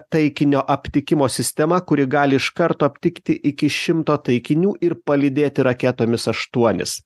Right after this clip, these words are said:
Dėl to sistema itin brangi, net baisu pagalvoti, jos vertė yra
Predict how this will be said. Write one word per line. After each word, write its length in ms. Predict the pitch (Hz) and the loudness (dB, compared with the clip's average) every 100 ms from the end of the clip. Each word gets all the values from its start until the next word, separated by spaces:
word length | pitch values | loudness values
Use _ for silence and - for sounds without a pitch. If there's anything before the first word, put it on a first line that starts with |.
| - - - - | -14 -12 -12 -10
Dėl 280 | - 120 120 | -4 0 0
to 160 | 139 147 | 0 -2
sistema 540 | 139 117 147 131 131 - - | -2 -2 0 2 0 -2 -4
itin 340 | 165 151 139 | -2 0 0
brangi, 400 | 131 139 170 151 | 2 0 2 0
net 160 | 110 104 | 0 0
baisu 320 | 117 - 147 | -2 -2 -2
pagalvoti, 600 | 143 123 131 156 170 139 | 0 0 0 0 0 0
jos 220 | 135 - 127 | -2 -2 -2
vertė 380 | 127 - 165 151 | -2 0 0 2
yra 160 | 143 | 0